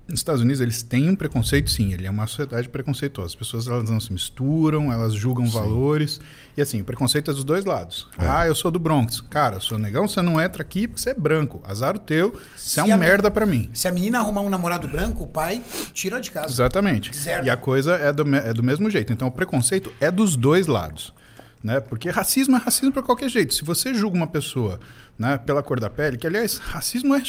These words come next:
Speaker 1: errado, a gente é da mesma raça, humana,
Speaker 2: Sim.
Speaker 1: né? A coisa já tá errada aí, né? Mas Estados Unidos é assim, o brasileiro, ele tem preconceito econômico, é diferente. Porque quando o cara tem grana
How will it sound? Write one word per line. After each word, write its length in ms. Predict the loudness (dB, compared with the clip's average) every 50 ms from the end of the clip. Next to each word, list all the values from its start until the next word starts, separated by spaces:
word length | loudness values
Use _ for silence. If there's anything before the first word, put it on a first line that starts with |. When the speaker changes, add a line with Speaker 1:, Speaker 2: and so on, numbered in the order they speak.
| -4
Speaker 1:
errado, 360 | -4 -4 -2 -2 -2 -2 0 0
a 40 |
gente 180 | 0 0 0 0
é 40 | -2
da 80 | -2
mesma 200 | -2 -2 -2 -4
raça, 380 | -4 -2 0 0 0 0 -4 -4
humana, 540 | -2 0 2 2 4 4 2 2 0 -2 -6 -12 -18 -20 -18
Speaker 2:
Sim. 200 | -14 -6 -2 0
Speaker 1:
né? 80 | 2 2
A 80 | 2
coisa 220 | 0 0 0 0 2
já 120 | 0 0
tá 160 | 0 0 -2
errada 460 | -2 -2 -2 -2 0 0 0 0 0 0
aí, 260 | 0 0 -2 -6 -10 -16 -20 -20 -16 -8 -2
né? 200 | 0 0 0 0 -2 -8 -18 -20 -20 -20 -20 -20 _ _ -20 _ -4 -2
Mas 160 | 0 0 0
Estados 220 | 0 0 2 4
Unidos 180 | 4 4 4 4
é 40 | 2
assim, 260 | 0 2 2 0 0 0 -2
o 80 | -2
brasileiro, 840 | 0 2 2 2 2 0 -2 -2 -2 0 2 2 2 0 0 -4 -6 -10 -16 -20 -20 -20 -20 -20 -14 -8
ele 180 | -4 -2 -2 0
tem 160 | 2 2 2
preconceito 880 | 2 2 0 0 2 0 0 2 2 2 2 2 2 2 2 4 6 8
econômico, 680 | 6 6 4 2 2 4 4 4 4 0 -4 -8 -12 -16 -20 -12
é 100 | -10 -8
diferente. 640 | -8 -6 -8 -4 -2 -2 -2 0 -2 -6 -8 -14 -18 -20 -20 _ _ -20 -20 -20 -20 -20 -20 _ -20 _ -20 -20 _ _
Porque 220 | -8 -4 -4 -4 -2
quando 240 | 2 2 2 2 4
o 40 |
cara 220 | 4 4 4 4 4
tem 180 | 2 2 2 4
grana 460 | 4 4 4 4 4 4 2 0 -2